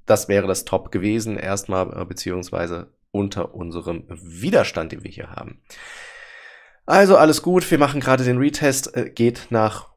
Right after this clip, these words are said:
oben soweit. Soweit, so gut. Äh, bap, bap, bap. Wir müssen jetzt,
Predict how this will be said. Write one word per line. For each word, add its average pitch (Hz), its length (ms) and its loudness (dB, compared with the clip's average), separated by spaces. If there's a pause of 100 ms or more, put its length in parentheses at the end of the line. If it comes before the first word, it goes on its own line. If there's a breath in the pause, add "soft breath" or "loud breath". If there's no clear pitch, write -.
(280)
oben 165 340 4
soweit. 82 480 -2 (320)
Soweit, 120 240 2
so 139 120 -2
gut. 220 240 -2 (920)
Äh, 127 320 4
bap, 123 200 0
bap, 127 120 4
bap. - 240 2 (140)
Wir 117 160 0
müssen 151 560 -2
jetzt, - 640 -4